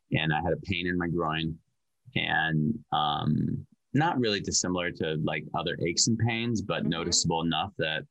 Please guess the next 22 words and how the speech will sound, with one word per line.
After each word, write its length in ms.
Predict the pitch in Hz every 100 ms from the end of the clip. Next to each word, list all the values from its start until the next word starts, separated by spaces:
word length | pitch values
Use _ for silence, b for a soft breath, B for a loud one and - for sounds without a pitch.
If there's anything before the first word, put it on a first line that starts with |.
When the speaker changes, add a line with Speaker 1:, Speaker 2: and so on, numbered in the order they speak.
| -
Speaker 1:
you 140 | 139 78
know, 160 | 78 87
I 120 | 87
read 220 | 92 90
Lance 240 | 82 80
Armstrong's 540 | 76 80 - 85 85 76
book. 260 | 87 101 82
I 80 | 80 -
kind 120 | 95
of 80 | 92
am 60 |
aware 320 | 85 82 82 85
testicular 540 | 90 - 85 85 82 78
cancer 260 | 78 78
is 40 | 87
a 80 | 80
thing, 300 | 82 80 85
but 140 | 82 85
at 120 | 80
the 180 | 87 85
age 220 | 87 85
of 120 | 82